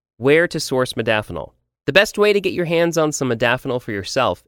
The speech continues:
is to buy it online through a community-vetted online vendor like M X L.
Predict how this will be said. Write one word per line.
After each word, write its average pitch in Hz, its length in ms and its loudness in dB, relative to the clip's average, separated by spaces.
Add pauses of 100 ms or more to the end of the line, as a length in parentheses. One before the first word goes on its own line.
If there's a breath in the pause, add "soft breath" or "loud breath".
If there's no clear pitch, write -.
is 120 120 -10
to 110 100 -6
buy 110 180 0
it - 160 -8
online 139 480 2
through 113 200 -10
a - 40 -12
community-vetted 123 840 -2
online 123 460 -2
vendor 120 340 0
like 98 200 -6
M 104 140 -4
X - 220 -4
L. 104 260 -2